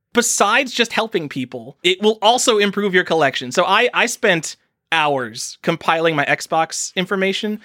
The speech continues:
So this is information I already had. I already had lists of it,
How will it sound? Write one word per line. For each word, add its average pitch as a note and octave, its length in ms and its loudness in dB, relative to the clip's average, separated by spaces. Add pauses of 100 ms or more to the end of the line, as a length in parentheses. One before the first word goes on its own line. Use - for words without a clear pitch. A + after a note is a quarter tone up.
(160)
So A#3 160 0
this G#3+ 160 2
is A#3 100 -2
information A3+ 460 2
I F3+ 120 0
already G#3+ 240 4
had. F3 220 0
I D3+ 40 0
already E3+ 160 0
had F3+ 120 0
lists D3 320 -4
of G#3 100 -2
it, G#3 140 0